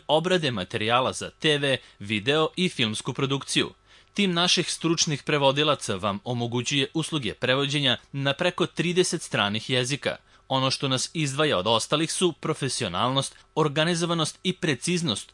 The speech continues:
uz vrlo povoljne i pristupačne cene. Veliko prevodilačko iskustvo i brzina u izvršavanju zadatih poslova su parametri koje smatramo prioritetnim kada su naše usluge u pitanju.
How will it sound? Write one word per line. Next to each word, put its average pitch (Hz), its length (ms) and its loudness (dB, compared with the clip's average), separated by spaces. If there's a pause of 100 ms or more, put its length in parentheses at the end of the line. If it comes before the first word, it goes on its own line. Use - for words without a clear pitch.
(140)
uz 135 200 -2
vrlo 156 340 2
povoljne 123 680 -2
i 170 120 -2
pristupačne 139 720 -2
cene. 107 440 0 (320)
Veliko 131 400 2
prevodilačko 131 680 0
iskustvo 151 600 -2
i 151 100 -4
brzina 131 640 0
u 135 240 -4
izvršavanju 127 760 0
zadatih 104 540 -2
poslova 147 480 4 (280)
su - 180 -2
parametri 180 640 0
koje 143 280 -2
smatramo 127 580 -2
prioritetnim 143 1000 0 (160)
kada 160 220 2
su 156 320 -4
naše 135 460 0
usluge 117 400 -4
u 123 100 0
pitanju. 120 440 -2